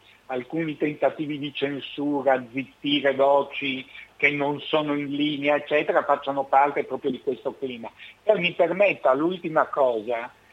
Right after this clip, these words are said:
leggevo, non so se ha visto anche lei questo, che, mm,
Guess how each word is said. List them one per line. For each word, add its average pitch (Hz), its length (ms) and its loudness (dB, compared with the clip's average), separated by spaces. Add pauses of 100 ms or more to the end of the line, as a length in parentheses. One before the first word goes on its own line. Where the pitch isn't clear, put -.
(100)
leggevo, 139 680 2
non 123 180 -4
so 147 260 0
se 139 80 0
ha 127 40 -2
visto 135 360 -6
anche 131 260 -2
lei 127 340 0
questo, 123 680 -2 (440)
che, 160 520 4
mm, 120 1300 -10